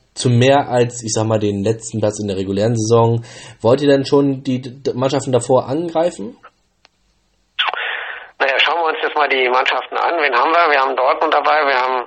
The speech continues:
Speaker 2: Schalke dabei, wir haben Stuttgart dabei, Marburg und Sankt Pauli. Äh, wahrscheinlich, ich habe jetzt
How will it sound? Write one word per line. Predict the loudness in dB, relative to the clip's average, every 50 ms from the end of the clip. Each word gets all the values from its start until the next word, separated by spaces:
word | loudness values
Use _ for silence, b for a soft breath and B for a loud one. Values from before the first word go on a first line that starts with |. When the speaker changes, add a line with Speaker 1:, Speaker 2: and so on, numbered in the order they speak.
| -6 _
Speaker 2:
Schalke | -2 0 0 0 0 0
dabei, | -2 0 2 2 2 2 2 2 2 2 2
wir | 2
haben | 2 0
Stuttgart | 0 -2 -2 -2 -2 -2 -2 0
dabei, | 0 0 2 2 2 2 2 0 -2 -4 -6 -12 _
Marburg | -4 0 0 0 0 0 -2 -4
und | -2 -2
Sankt | -2 0 2
Pauli. | 2 2 2 2 2 2 0 -2 -4 -6 B B B B B B B B B B B B B B _ _ _ _ _ _
Äh, | 0 0 2 2 2 2 2 2 4 4 4 4 4 2 0 0 -4 _ _ _ _ _ _ _ _ _ _ _ _ _ _ _ _ _ _ _ _ _ _ _ _ _ -2
wahrscheinlich, | 0 2 2 2 2 2 2 0 0 0 0 0 0 0 -2 -2 -4 -8 -8 _
ich | -6 -2 -2
habe | -2 -2 -4
jetzt | -6 -8 -10